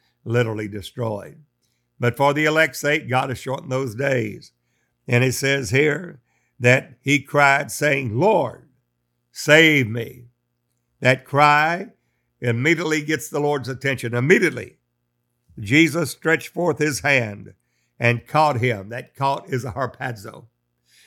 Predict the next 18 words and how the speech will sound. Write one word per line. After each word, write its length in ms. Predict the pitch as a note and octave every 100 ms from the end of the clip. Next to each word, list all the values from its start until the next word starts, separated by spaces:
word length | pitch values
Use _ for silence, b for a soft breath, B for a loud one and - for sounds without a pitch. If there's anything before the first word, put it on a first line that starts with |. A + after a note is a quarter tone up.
| b -
It's 200 | B2+ C#3
a 80 |
catching 520 | A#2+ - D3 C#3+ D3+ C#3+
that 200 | C#3 B2
God's 300 | C#3+ C3+ F#2+
got 320 | C#3+ C3 -
you 360 | D#3 D#3 F3 - b b
and 140 | C3 A#2
have 320 | D3 C#3 A2+
you 300 | B2+ D3 D#3
engraved, 840 | C#3+ C3+ A#2+ C#3 D3 B2 G#2+ F2+
sealed 580 | - D#3+ C#3+ A2+ G#2 A2+
in 100 | A#2+
the 60 | A2
palm 340 | B2 B2+ B2+
of 100 | B2+
his 140 | A#2+
hands. 500 | G#2+ C3 G#2+ G2 F#2